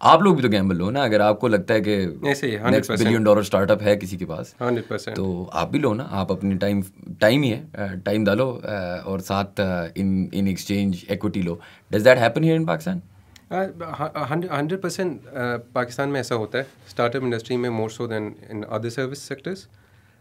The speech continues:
Speaker 2: अ, मेरी और खलीक की जहाँ तक प्रैक्टिस कंसर्न है, हमारा एक बिलीव ज़रूर है। अ, देखें, हमने तो काम स्टार्टअप इंडस्ट्री के साथ तब शुरू किया था, जब पाकिस्तान में स्टार्टअप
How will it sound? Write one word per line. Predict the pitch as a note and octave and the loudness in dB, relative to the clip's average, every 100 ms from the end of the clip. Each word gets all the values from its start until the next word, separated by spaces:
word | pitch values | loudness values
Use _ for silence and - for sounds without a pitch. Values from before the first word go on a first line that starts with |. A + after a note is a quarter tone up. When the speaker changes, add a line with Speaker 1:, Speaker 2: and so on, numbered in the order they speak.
| - | -4
Speaker 2:
अ, | A#2 A#2 A2+ A2+ G#2 | 2 4 4 2 -2
मेरी | A#2 C3 E3 | -2 0 0
और | D#3 | -2
खलीक | A#2+ C#3+ | -4 -4
की | D#3+ | -6
जहाँ | B2+ A#2+ | -6 -6
तक | A#2+ B2+ | -6 -4
प्रैक्टिस | A2 - B2+ | -4 -4 -8
कंसर्न | - A#2 B2 B2+ | -8 -6 -4 -4
है, | |
हमारा | B2+ A#2 B2 | -2 -2 -2
एक | B2 C3 | -2 -4
बिलीव | A2 A#2+ | -4 -6
ज़रूर | G#2+ G#2 G#2+ | -4 -6 -4
है। | G#2 A2 - _ _ _ _ _ _ - | -4 -8 -16 _ _ _ _ _ _ -2
अ, | A#2 A#2 A#2 A2 _ - | 0 2 0 -6 _ -6
देखें, | C#3 D#3+ | -4 -2
हमने | A2+ B2 C#3 D#3 | -2 0 0 -2
तो | D#3 D3+ C#3+ - - | -4 -6 -6 -10 -2
काम | A#2 B2+ C3+ | 0 0 -2
स्टार्टअप | - A2+ A2+ B2+ | -4 -2 -2 -4
इंडस्ट्री | A2+ A2 B2+ | -6 -6 -10
के | |
साथ | B2+ C3+ | -8 -8
तब | C3 A#2+ | -6 -8
शुरू | C3 C3 | -8 -8
किया | B2+ A2 | -8 -8
था, | C3+ | -8
जब | C3 | -8
पाकिस्तान | - G#2+ A2 A2 G#2+ | -6 -6 -6 -6 -4
में | A#2+ C3 | -4 -6
स्टार्टअप | - G#2+ G#2 B2+ | -4 -4 -4 -8